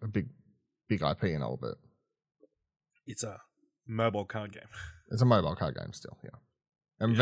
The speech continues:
Speaker 1: Vampire Survivors.
Speaker 2: Excited for the new season? <laughs>
Speaker 1: Yeah. Yeah. And Vampire Survivors is a game that looks like absolute
Speaker 2: Bring Marvel
Speaker 1: arse.
Speaker 2: Snap to P S five,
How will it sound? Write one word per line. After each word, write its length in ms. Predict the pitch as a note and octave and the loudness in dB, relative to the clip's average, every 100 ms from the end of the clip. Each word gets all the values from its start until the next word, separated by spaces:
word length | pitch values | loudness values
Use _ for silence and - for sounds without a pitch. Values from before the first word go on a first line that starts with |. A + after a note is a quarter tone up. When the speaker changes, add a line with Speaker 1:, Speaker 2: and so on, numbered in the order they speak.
| G#2+ | 6
Speaker 1:
Vampire 200 | F#2 F2+ | 6 4
Survivors. 420 | G#2 F#2+ F#2 F#2+ | 2 4 4 4
Speaker 2:
Excited 260 | C3 C#3 C#3+ | 8 8 6
for 60 | |
the 60 | D#3 | 4
new 120 | D#3+ | 6
season? 340 | - F3 F3+ E3+ | 8 6 6 4
<laughs> 40 | - - - - A#2 - - | -2 -18 -12 -10 -10 -10 -10
Speaker 1:
Yeah. 100 | - F3 E3+ - - _ _ - | -8 -8 -10 -18 -20 _ _ -8
Yeah. 480 | E2 A2 G#2 G2 E2 - _ _ _ _ - - - - - | -4 -2 -2 -2 -4 -10 _ _ _ _ -20 -20 -20 -16 2
And 100 | A2+ | 8
Vampire 280 | C#3+ C3+ A#2 | 10 12 10
Survivors 400 | A2 G#2+ G2 G2 | 10 8 8 4
is 120 | F#2+ | 2
a 20 | |
game 200 | F#2 F#2 | 2 2
that 100 | F#2 | 2
looks 160 | G2 - | -2 0
like 140 | D#2 - | -2 0
absolute 280 | F#2 G#2+ B2 | 0 4 4
Speaker 2:
Bring 120 | C3+ | 6
Marvel 200 | B2+ B2+ | 6 6
Speaker 1:
arse. 100 | A2+ | 4
Speaker 2:
Snap 220 | B2+ B2 | 2 0
to 100 | - | -2
P 140 | - A2+ | -4 -4
S 100 | - | -2
five, 260 | - - | -6 -6